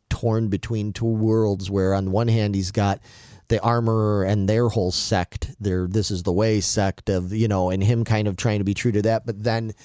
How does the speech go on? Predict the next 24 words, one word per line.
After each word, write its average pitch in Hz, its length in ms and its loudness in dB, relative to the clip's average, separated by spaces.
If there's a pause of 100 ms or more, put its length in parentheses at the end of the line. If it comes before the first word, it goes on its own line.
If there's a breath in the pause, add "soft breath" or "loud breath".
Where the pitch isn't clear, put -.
(460 loud breath)
the - 80 0
Bo-Katan 117 960 0
side 107 400 0
of 95 80 0
things, 101 420 -2
where 98 160 0
it's 95 220 -2
like, 98 180 -2
"No, 131 320 0
we're, 135 240 0
we're 160 400 -2 (160)
very, 165 220 2
we 139 200 2
consider 165 380 -2
ourselves 143 340 0
very 143 220 0
much 135 220 -2
Mandalorians, 123 680 0
but 95 120 -2
we're 95 120 -2
just 107 300 -4
not, 101 280 -2
like, 98 280 -6
these 95 440 -6